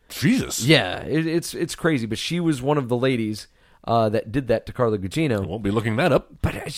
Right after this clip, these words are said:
Speaker 2: I, she's always rubbed me wrong as an actress. Like, I just, I don't, I don't like her
Speaker 1: She didn't
Speaker 2: very
Speaker 1: do much
Speaker 2: much.
Speaker 1: for me.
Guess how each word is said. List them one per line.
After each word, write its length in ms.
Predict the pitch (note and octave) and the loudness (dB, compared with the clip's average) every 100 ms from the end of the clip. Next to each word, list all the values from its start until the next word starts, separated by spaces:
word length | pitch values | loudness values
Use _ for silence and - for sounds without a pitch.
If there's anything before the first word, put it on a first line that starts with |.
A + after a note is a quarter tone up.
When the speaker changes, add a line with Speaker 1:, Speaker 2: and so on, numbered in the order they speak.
| - | -2
Speaker 2:
I, 120 | F#3 E3 - - | 0 0 -4 -6
she's 220 | - F3+ | -6 -4
always 320 | - C4 G#3+ | 0 2 2
rubbed 240 | B2 G#2 C3+ | -2 -4 -4
me 120 | C#3+ | -2
wrong 260 | B2+ B2+ A#2+ | 0 2 0
as 100 | G2 | 0
an 80 | |
actress. 360 | G#2 A2 C#2 C#2 | 0 -2 -6 -8
Like, 100 | A2 | -4
I 60 | B2+ | -2
just, 260 | D3+ - - - - _ - | -2 -6 -14 -20 -20 _ -4
I 60 | |
don't, 340 | C#3 D3 F#3 - _ A2+ | 2 4 4 2 _ -4
I 60 | |
don't 220 | B2 A#2+ | -2 -2
like 220 | A2+ A2+ - | 0 0 2
her 60 | |
Speaker 1:
She 80 | - | 4
didn't 140 | F#3+ D#3 | 8 8
Speaker 2:
very 100 | C3+ | 8
Speaker 1:
do 40 | |
much 140 | A2 G2+ | 6 4
Speaker 2:
much. 20 | |
Speaker 1:
for 160 | G#2 F#2 | 0 0
me. 140 | G2 | -2